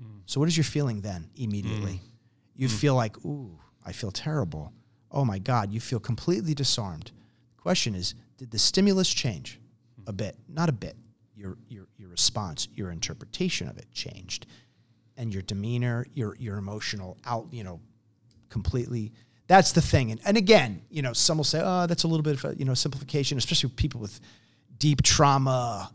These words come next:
Speaker 1: you know, amyg-, amygdala hijacking, where it's just automatic.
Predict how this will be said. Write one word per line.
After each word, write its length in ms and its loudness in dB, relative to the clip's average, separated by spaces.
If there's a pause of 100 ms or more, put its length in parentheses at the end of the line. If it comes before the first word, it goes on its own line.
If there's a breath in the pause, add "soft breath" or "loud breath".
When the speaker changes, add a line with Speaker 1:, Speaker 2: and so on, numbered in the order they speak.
Speaker 1:
you 100 2
know, 180 2
amyg-, 320 6
amygdala 440 6
hijacking, 1040 -2
where 440 -2
it's 420 2
just 280 -2 (120)
automatic. 760 -6